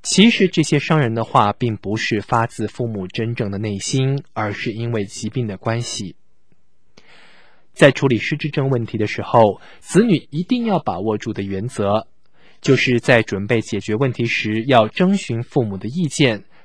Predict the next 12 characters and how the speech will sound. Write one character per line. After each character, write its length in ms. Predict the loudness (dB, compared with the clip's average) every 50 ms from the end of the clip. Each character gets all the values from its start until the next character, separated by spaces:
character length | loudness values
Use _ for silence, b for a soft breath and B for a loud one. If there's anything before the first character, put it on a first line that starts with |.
| b b
但 240 | 4 6 6 6 4
并 240 | 2 2 4 4 4
不 160 | 2 0 -2
需 260 | -4 -4 -4 -2 0
要 180 | 0 0 0 -2
请 240 | -4 -6 -8 -8 -8
求 200 | -4 -2 -2 -2
父 220 | -2 0 -2 0
母 140 | 0 0 -2
的 80 | -2
允 260 | -4 -4 -4 -4 -2 -2
许。 380 | -2 -2 -2 -4 -4 -4 -8